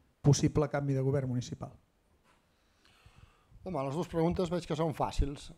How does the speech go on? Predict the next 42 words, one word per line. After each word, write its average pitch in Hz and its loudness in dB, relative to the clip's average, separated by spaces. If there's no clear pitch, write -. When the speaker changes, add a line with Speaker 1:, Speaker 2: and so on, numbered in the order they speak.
Speaker 2:
Eh, 98 -10
<coughs> 190 4
i, 185 -2
i - 2
per 147 10
tant, 165 4
podria 151 4
dir 160 4
que 160 -2
ja 156 0
és 131 -4
l'hora, 156 0
però, 147 -6
però 131 -2
tampoc 135 0
és 143 4
el 147 6
meu 143 10
estil, 131 4
no? 135 -4
Eh, 135 -4
en 143 -2
primer 165 4
lloc, 185 6
la 139 0
pregunta 147 2
li 165 2
hauries 131 2
de 120 0
fer 127 -4
a - 0
l'Ajuntament. 117 -4
O - -20
sigui, 113 -10
no 123 -2
al 131 0
circuit. 113 -6
El 101 -12
circuit 123 -4
fa 127 -8
els 110 -8
deures, 151 -2